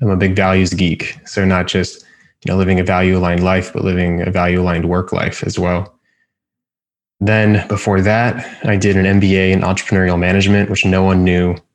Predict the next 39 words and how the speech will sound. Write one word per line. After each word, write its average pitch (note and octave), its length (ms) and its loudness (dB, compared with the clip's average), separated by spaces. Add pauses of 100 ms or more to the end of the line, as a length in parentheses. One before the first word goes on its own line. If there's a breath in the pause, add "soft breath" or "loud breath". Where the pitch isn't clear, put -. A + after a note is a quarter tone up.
(140)
Like, F2+ 120 -4
"Why F#2 100 0
are F#2+ 60 0
you G2+ 100 4
going G2+ 120 4
to - 20 2
school G2 220 -2
for F#2+ 160 -2
entrepreneurship?" F2+ 760 -2
<laughs> - 320 -12 (800 loud breath)
This G2 160 -2
is F#2+ 140 -6
two - 100 -4
thousand F2+ 320 -2
and E2+ 100 0
eight-ish. - 960 -4 (600)
And F#2+ 280 2
at F#2+ 120 -4
the - 40 -2
same A2 300 2
time, F#2+ 640 0 (220)
I F#2+ 140 0
was F#2 140 0
able F#2+ 220 2
to - 120 -4
pursue F#2+ 500 0
kind F#2+ 180 -2
of F2+ 40 0
my E2+ 80 -2
health A2 260 -2
interests F#2 580 -2
and F#2 160 -2
do F#2 120 2
an F2+ 60 2
M F#2 120 0
P F2+ 180 -2
H F#2 220 0
in F2+ 80 -4
health - 420 -6